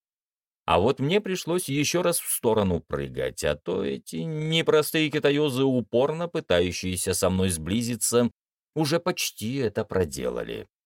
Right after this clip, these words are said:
Чуть ли не с пяти метров кто-то выстрелил, не давая мне высунуться, пока ещё двое, громко крича, на рывок пошли. И никого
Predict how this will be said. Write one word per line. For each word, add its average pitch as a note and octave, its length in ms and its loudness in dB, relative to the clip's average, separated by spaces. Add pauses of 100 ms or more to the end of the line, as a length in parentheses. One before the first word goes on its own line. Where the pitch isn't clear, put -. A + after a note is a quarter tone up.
(1160)
Чуть F#3+ 180 0
ли D3+ 280 2
не C#3+ 240 4
с - 80 -2
пяти C#3+ 280 2
метров A2+ 540 4
кто-то A2+ 260 4
выстрелил, G#2 600 2
не G#2 160 4
давая G2+ 300 6
мне G2+ 180 4
высунуться, F#2+ 580 0
пока F#2+ 300 2
ещё G#2+ 460 2
двое, D3+ 360 4
громко C#3 440 2
крича, C#3 500 0
на C3+ 160 4
рывок A2+ 500 2
пошли. D#2 720 -4 (520)
И A2 140 2
никого D3 880 -8